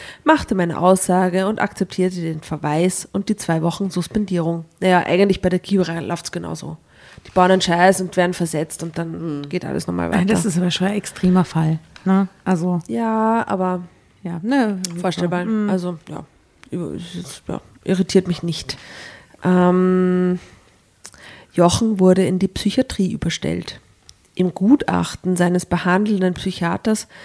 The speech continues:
Speaker 1: konnte ich ein paar Tage später lesen, dass Jochen unter einer paranoiden Persönlichkeitsstörung litt,
Speaker 3: Hm.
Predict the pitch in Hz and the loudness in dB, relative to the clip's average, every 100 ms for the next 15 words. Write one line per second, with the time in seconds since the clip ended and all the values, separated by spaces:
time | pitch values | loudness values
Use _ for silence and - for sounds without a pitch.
0 | - - _ 254 262 226 190 175 180 - | -20 -20 _ 2 4 2 -2 -2 -2 -2
1 | 170 175 180 - 175 175 175 180 185 214 | -4 -2 -2 -4 -4 -2 0 2 2 0
2 | - - - 190 - 180 185 220 - 190 | -4 -14 -4 -4 2 4 4 0 0 0
3 | 190 131 180 175 - - 175 180 175 180 | 0 0 0 -2 -4 -4 0 0 0 0
4 | 202 254 254 233 226 190 - 165 - - | 0 0 0 2 4 4 0 -6 -4 -4
5 | 151 170 165 180 170 | -2 2 2 2 -2